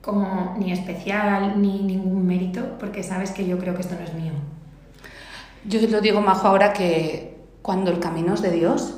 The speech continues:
Speaker 2: cuando es para ti, Majo, o sea, yo creo que Dios te puso este camino para ti, todo es que
Speaker 1: Evidentemente, porque yo nunca lo elegí.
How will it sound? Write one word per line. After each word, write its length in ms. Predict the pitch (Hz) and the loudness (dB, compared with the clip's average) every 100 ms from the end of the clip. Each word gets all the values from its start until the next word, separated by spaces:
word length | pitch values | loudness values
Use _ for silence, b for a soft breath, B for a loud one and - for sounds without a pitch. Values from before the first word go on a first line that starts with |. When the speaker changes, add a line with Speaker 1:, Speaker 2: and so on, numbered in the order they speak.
| - - | -14 -10
Speaker 2:
cuando 580 | 175 165 156 170 165 - | -8 -6 -6 -6 -10 -8
es 180 | 185 - | -6 -4
para 260 | 196 185 | -2 -2
ti, 120 | 190 180 | 0 0
Majo, 400 | 165 170 190 190 | -2 0 0 0
o 20 | |
sea, 260 | - 165 160 | -4 -4 -2
yo 80 | 165 | -2
creo 160 | 170 | -2
que 80 | 170 | 0
Dios 180 | 175 175 | 0 0
te 80 | 220 | -2
puso 240 | 202 196 | -2 -2
este 180 | 175 180 | -2 -2
camino 280 | 180 170 170 | -2 -2 -2
para 180 | 160 143 | -2 -2
ti, 300 | 160 226 B B B B B B - | -2 -4 B B B B B B -4
todo 360 | 190 190 196 - | 0 2 2 0
es 120 | 220 | 2
que 80 | 202 | 4
Speaker 1:
Evidentemente, 560 | 202 196 - 233 226 311 | 4 4 2 2 2 0
porque 320 | 220 - 196 | -2 -2 0
yo 100 | 214 | 2
nunca 340 | 214 - 233 | 2 2 0
lo 60 | 196 | 0
elegí. 500 | 180 - 170 - | 0 -2 -6 -8